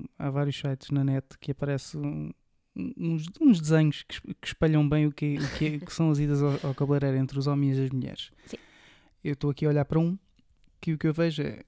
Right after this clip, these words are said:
Speaker 1: quando
Speaker 2: Nós
Speaker 1: os
Speaker 2: depois
Speaker 1: homens
Speaker 2: podemos partilhar, não é?
Speaker 1: Sim.
Speaker 2: Se calhar vamos partilhar
Speaker 1: Sim.
Speaker 2: na, nas stories do nosso
Speaker 1: Até porque algumas,
Speaker 2: Instagram.
Speaker 1: muitas das ideias que aqui estão, nós fomos, fomos roubar aqui a-, aos sites do, da internet.
Speaker 2: Fomos consolidá-las.
Speaker 1: Isso, roubar. E, hum,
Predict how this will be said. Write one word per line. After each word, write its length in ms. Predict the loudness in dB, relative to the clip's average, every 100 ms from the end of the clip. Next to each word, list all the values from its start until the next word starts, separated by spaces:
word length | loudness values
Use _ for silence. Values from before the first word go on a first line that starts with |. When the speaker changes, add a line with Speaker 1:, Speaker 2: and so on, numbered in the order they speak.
| _ _ _
Speaker 1:
quando 120 | 4
Speaker 2:
Nós 60 | 4
Speaker 1:
os 20 | 6
Speaker 2:
depois 180 | 4
Speaker 1:
homens 60 | 4
Speaker 2:
podemos 280 | 4 2 0
partilhar, 520 | -2 0 2 2 2 4
não 80 | 4
é? 20 |
Speaker 1:
Sim. 40 | 4
Speaker 2:
Se 60 |
calhar 200 | 2 2
vamos 160 | 2 2
partilhar 400 | -2 2 2 2
Speaker 1:
Sim. 60 | 2
Speaker 2:
na, 200 | 2 2
nas 220 | 2 0
stories 460 | 2 4 6 4
do 120 | 2 0
nosso 260 | 2 4
Speaker 1:
Até 120 | 6
porque 160 | 6 6
algumas, 360 | 6 8 6 6
Speaker 2:
Instagram. 260 | 0 0
Speaker 1:
muitas 320 | 2 4 4 2
das 120 | 2
ideias 300 | 4 2 2
que 80 | -2
aqui 140 | -4
estão, 200 | 0 0
nós 160 | 2 -2
fomos, 380 | -2 -2 -4 -14 -18
fomos 320 | -8 -8 -8
roubar 460 | -6 -4 -2 -2 -2
aqui 300 | -4 -4 -4
a-, 100 | -4 -6
aos 220 | -8 -6
sites 260 | -8 -8 -4
do, 240 | -4 -4 -6 -12 -16 _ _
da 80 | -4
internet. 140 | 0 2
Speaker 2:
Fomos 220 | 0 -2
consolidá-las. 1200 | -4 -6 -4 -6 -6 -6 -6 -8 -12 -16 -20 -4
Speaker 1:
Isso, 280 | -2 -2 -10
roubar. 320 | -8 -8 -8 -16 _ _ -20 _ _ _ _ _
E, 260 | -2 0 0
hum, 340 | -2 -4 -6